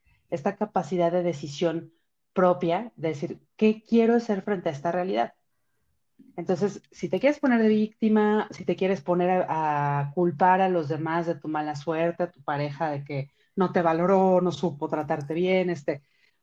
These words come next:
o quieres tomar, eh, riendas sobre esa situación, por ejemplo, y dices, "Pues, en realidad, no, esto lo, no es lo que yo quiero para mí, para mi vida, para, este, y hago los cambios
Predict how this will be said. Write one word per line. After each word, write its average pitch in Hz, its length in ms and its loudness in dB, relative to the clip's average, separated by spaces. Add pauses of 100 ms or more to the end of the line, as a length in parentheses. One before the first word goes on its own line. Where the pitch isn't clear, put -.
(140)
o 208 420 4
quieres 214 340 2
tomar, 190 480 0 (160)
eh, 160 440 -4
riendas 220 500 2
sobre 180 220 2
esa 180 140 -4
situación, 147 720 -6
por 165 120 -4
ejemplo, 156 500 -8 (300)
y 165 80 -4
dices, 190 360 -2 (440)
"Pues, 156 340 -4 (220)
en 156 120 -8
realidad, 165 500 -2 (260)
no, 165 180 -4
esto 160 180 -2
lo, 214 200 0
no 185 180 0
es 185 100 -2
lo 190 80 -2
que 156 120 -6
yo 147 160 -6
quiero 277 340 4
para 156 200 -4
mí, 220 180 0
para 170 180 -2
mi 151 120 -4
vida, 220 280 0
para, 147 280 -4 (360)
este, 147 600 -6
y 180 300 -4
hago 202 500 2
los 170 280 -4
cambios 208 720 0